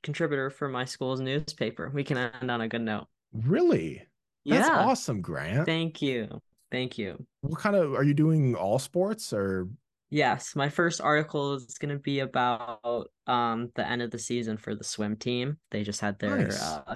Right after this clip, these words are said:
Speaker 1: conference stuff, so gonna write about that. I've never wrote about swimming <laughs> before, so this is gonna be interesting. Um, yeah, just another thing to add to my long list of, uh, things that I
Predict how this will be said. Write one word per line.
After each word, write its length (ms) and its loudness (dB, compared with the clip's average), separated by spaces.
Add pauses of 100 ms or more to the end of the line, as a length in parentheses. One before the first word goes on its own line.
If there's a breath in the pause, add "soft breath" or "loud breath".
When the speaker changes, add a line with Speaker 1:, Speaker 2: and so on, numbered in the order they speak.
(140)
Speaker 1:
conference 720 -4
stuff, 560 -4 (180)
so 640 -4 (460 soft breath)
gonna 240 -2
write 180 4
about 280 -2
that. 340 2
I've 140 -2
never 500 -2
wrote 220 -2
about 280 -8
swimming 480 0
<laughs> 80 4
before, 520 4
so 280 0 (200)
this 240 0
is 140 -2
gonna 280 0
be 140 8
interesting. 580 -2 (640 loud breath)
Um, 500 -2 (140)
yeah, 280 4
just 220 -4
another 500 0
thing 480 -6 (140)
to 160 -8
add 300 0
to 100 -8
my 240 -2
long 340 -2
list 380 -4
of, 340 -8
uh, 240 -4 (220)
things 280 -6
that 120 -2
I 60 -4